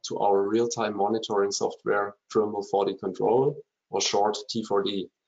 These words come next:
T four D consists of two components. Mm, the back end, I'd say the back end is called, um, T four D Server. So in T four D Server, you do the, um, the configuration, the data processing,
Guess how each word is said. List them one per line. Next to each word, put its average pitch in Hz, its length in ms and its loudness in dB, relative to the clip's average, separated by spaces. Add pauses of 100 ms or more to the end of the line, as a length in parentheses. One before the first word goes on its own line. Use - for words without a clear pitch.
(1500)
T 135 120 0
four 127 180 4
D 139 340 4 (140)
consists 120 380 0
of 120 120 -2 (100)
two 123 340 2
components. 156 760 0 (680)
Mm, 113 400 -4
the 107 100 -2
back 113 260 0
end, 156 300 0 (680)
I'd - 140 -6
say 113 160 -2
the - 80 -8
back - 280 0
end 127 200 2
is 117 120 -2
called, 107 420 -2
um, 101 220 -4
T - 160 -6
four 113 160 -2
D 104 100 -8
Server. 139 540 2
So - 160 0
in 117 140 0
T 123 160 -4
four 107 180 -2
D 107 100 -8
Server, 127 600 2 (500)
you 107 200 0
do 107 220 0
the, 98 320 2
um, 92 520 -2 (320)
the - 80 -4
configuration, 120 960 4
the 101 80 -4
data 101 320 0
processing, 117 1000 2